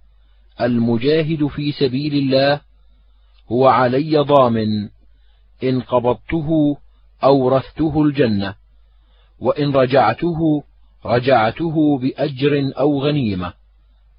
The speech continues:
قال: "هو صحيح غريب من هذا الوجه".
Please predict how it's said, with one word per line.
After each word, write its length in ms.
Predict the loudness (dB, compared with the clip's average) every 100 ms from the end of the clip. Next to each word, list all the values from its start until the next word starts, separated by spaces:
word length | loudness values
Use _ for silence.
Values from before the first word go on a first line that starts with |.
| -2
قال: 560 | 2 4 4 2 -4 -12 _ _ _ _ -10
"هو 240 | -2 0
صحيح 500 | 0 -2 -4 -4 -4
غريب 760 | -4 -4 -2 -2 -2 -4 -4 -8 -10 -10
من 300 | -6 -4 -2
هذا 380 | -4 -4 -6 -4
الوجه". 360 | -4 -4 -6